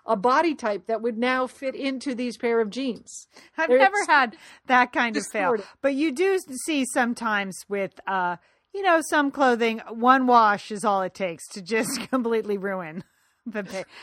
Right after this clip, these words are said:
Speaker 1: Yeah.
Speaker 2: yeah, certain.
Speaker 1: I had one good day in these pair of pants. Now, what, should I take 'em back to Chico's?
Speaker 2: You know, you might as well. At the very least, they'll give you another pair, and, and then you can wear them for one more day.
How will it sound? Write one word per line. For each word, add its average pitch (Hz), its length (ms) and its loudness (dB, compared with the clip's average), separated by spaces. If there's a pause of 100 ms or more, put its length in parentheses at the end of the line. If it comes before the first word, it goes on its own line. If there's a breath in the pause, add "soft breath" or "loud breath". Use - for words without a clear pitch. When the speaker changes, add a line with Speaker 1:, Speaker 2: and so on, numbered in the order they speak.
(160 loud breath)
Speaker 1:
Yeah. 240 480 0
Speaker 2:
yeah, 202 260 -4 (220)
certain. 262 300 -6
Speaker 1:
I 254 100 2
had 247 200 -2 (100)
one 302 440 2
good 277 280 -6
day 208 440 -2
in 202 140 -10
these 208 200 -10
pair 196 200 -10
of 190 80 -14
pants. - 480 -16
Now, 262 140 2
what, 285 180 0
should - 140 -10
I 285 100 0
take 302 180 -8
'em 311 80 -16
back 294 240 -10
to 294 80 -14
Chico's? 311 400 -12
Speaker 2:
You 359 60 -8
know, 427 240 6
you 330 200 -2
might 453 280 2
as 233 140 0
well. 285 420 4
At 254 220 -4
the 302 80 -6
very 370 280 0
least, 320 360 -4
they'll 247 120 2
give 247 240 -4
you 269 200 -2
another 226 340 -2
pair, 208 580 -6 (440)
and, 240 580 0
and 254 120 0
then 277 180 2
you 302 120 2
can 277 160 -2
wear 254 160 6
them 233 160 0
for 247 140 0
one 214 200 0
more 180 200 -4
day. 147 160 -12